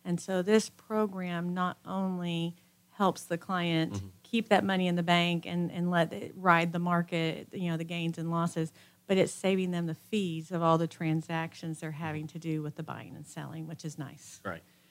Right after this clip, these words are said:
Speaker 2: W-, well, no, it just opens up all kinds of possibilities, and, um,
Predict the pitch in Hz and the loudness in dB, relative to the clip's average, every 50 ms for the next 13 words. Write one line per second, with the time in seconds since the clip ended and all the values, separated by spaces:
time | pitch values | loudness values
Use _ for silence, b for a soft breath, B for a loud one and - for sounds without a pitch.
0 | b b b b b - 190 196 190 185 175 147 135 131 123 117 117 - - - | b b b b b 6 6 10 12 12 12 12 12 12 12 10 8 4 -2 -2
1 | - - 139 135 - 135 123 113 120 113 - 123 113 - - 120 110 104 104 - | 6 10 10 12 12 12 10 12 10 12 12 12 10 12 10 8 8 8 6 6
2 | - 104 98 - 104 98 107 101 98 95 85 87 85 82 - - - - 104 104 | 6 6 6 6 4 8 10 10 10 10 8 6 -2 -4 -6 -14 -18 -14 -10 -8
3 | 104 101 101 101 98 98 98 98 95 - - - 104 101 95 95 95 92 90 85 | -2 0 0 0 0 0 -2 -2 -4 -6 -12 -14 -14 -12 -10 -8 -8 -8 -8 -8
4 | 85 | -10